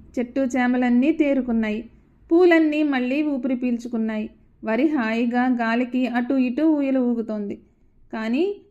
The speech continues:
జొన్న మొక్క ముక్కలై నేల మీద పడుంది. ముసలి వేప చెట్టు గాలిలో తల ఊపింది. దాని ఆకుల నుంచి పెద్ద పెద్ద నీటి బొట్లు రాలిపడ్డాయి.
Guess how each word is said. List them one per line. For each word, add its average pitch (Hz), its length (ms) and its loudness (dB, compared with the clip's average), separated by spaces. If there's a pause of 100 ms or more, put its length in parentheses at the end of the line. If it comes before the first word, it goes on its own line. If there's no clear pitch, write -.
జొన్న 285 260 0
మొక్క 320 300 0
ముక్కలై 269 600 0
నేల 262 280 2
మీద 262 200 2
పడుంది. 311 640 2 (360)
ముసలి 339 280 2
వేప 349 360 2
చెట్టు 320 240 -2
గాలిలో 269 600 0
తల 277 280 -2
ఊపింది. 247 600 -2 (160)
దాని 254 320 4
ఆకుల 247 440 0
నుంచి 262 420 0
పెద్ద 247 360 -2
పెద్ద 233 200 -2
నీటి 226 300 0
బొట్లు 254 400 -2
రాలిపడ్డాయి. 247 760 -2